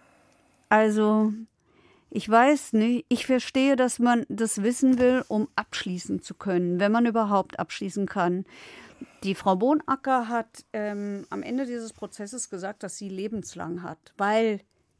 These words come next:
wie soll das denn aufhören? Und i-,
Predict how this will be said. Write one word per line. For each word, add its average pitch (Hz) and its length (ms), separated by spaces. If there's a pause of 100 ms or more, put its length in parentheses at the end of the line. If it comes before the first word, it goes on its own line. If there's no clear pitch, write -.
(800)
wie 190 100
soll 202 200
das 220 180
denn 185 180
aufhören? 170 720 (2250)
Und 226 300
i-, - 160